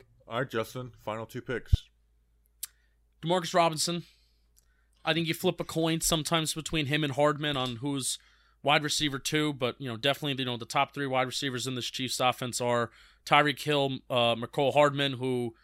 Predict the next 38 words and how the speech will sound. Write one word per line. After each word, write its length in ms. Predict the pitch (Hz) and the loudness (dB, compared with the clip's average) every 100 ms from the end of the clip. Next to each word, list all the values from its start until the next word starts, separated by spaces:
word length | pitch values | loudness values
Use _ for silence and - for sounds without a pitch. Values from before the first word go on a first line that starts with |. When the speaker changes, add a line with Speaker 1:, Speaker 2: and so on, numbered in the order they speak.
| - - - | -6 -6 -4
Speaker 2:
um, 140 | 110 | -4
a 20 | 110 | 0
lot 180 | 139 | 2
of 60 | 123 | 0
the 60 | - | 0
fantasy 400 | 156 147 - 135 | 0 2 -2 -2
community 400 | 135 135 131 123 | -4 -2 0 -2
has 120 | 113 | -2
been 120 | 120 | -8
hard 360 | - 131 131 120 | -2 0 2 0
on, 300 | 113 110 101 _ - - | -4 -8 -12 _ -20 -10
uh, 100 | 107 | -8
the 100 | 104 | -4
last 240 | 110 113 - | -2 0 0
couple 220 | 123 113 | -2 -2
years, 200 | 113 107 | -4 -6
but 100 | 113 | -6
he's 140 | 113 113 | -4 -4
always 220 | 110 - | -4 -6
disappointed. 600 | 113 - - 170 165 143 - - - - | -8 -6 0 2 2 0 -10 -20 -12 2
Speaker 1:
I 40 | |
Speaker 2:
Demarcus 260 | 185 190 170 | 4 4 4
Speaker 1:
screwed 20 | |
up. 40 | 175 | 4
Speaker 2:
Robinson's 460 | 160 151 156 139 | 4 4 -4 -2
kind 160 | 151 143 | 0 0
of, 60 | 131 | 0
like, 100 | 127 | 0
more 160 | 127 | 0
of 80 | 123 | 0
a 60 | 110 | -2
boring 400 | 113 113 113 104 | -2 0 -2 -2
pick. 320 | 123 113 - | -2 -4 -4
Was 80 | 113 | -4
that 100 | 151 | -4
a 60 | |
funny 240 | - 156 120 | -4 -6 -6
joke? 340 | 107 135 | -6 -6